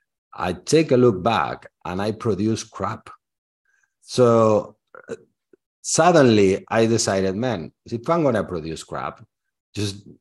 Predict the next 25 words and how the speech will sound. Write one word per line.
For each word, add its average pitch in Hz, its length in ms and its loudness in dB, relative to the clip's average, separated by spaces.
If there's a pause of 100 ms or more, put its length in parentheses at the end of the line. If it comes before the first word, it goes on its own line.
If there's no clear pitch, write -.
let's 104 240 0
just 104 360 -6
get 107 200 0
a 98 40 0
life, 107 460 -4
<laughs> - 40 -20
you 104 200 -4
know, - 360 0 (880)
start - 280 -8
having 76 300 -8
friends, 127 640 2
you 90 80 -4
know, 87 260 -6 (340)
do 117 120 4
what 101 300 2
regular 120 400 0
people 101 420 -4
do." 73 220 -16 (680)
And 110 160 -2
at 117 160 -2
some 160 360 0
point 156 380 2
I 123 100 2
said, 92 400 -6 (100)
"Okay, 90 520 -8